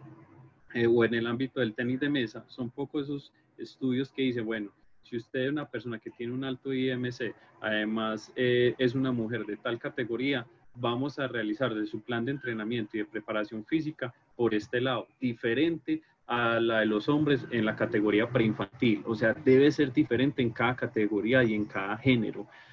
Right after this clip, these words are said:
dependiendo a las cualidades y a las capacidades y obviamente a las alteraciones morfofuncionales que pueden tener cada uno. Eh, ningún estudio utiliza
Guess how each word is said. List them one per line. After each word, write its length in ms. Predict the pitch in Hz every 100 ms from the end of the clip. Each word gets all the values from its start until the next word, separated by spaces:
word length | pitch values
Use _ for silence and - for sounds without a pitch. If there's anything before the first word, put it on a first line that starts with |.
| - _ _
dependiendo 920 | 123 156 - 151 143 143 127 123 123 -
a 120 | 131
las 200 | 120 113
cualidades 760 | - 110 107 107 113 113 120 120
y 60 |
a 40 | 110
las 160 | 104
capacidades 720 | - 107 - 104 101 107 135 123
y 60 |
obviamente 600 | 104 107 113 110 123 117
a 140 | 117 123
las 200 | 120 113
alteraciones 800 | 101 101 98 92 104 98 113 123
morfofuncionales 1080 | 113 113 110 110 - 107 - 107 92 104 -
que 100 | 107 -
pueden 200 | 101 104
tener 300 | 107 98 -
cada 300 | 107 101 120
uno. 340 | 165 127 98 _ _ - - _ _ - - _
Eh, 460 | - 135 135 131 - _ _ - - - _ -
ningún 480 | 156 156 151 151 160
estudio 440 | 170 - 180 190
utiliza 640 | 170 139 127 120 120 139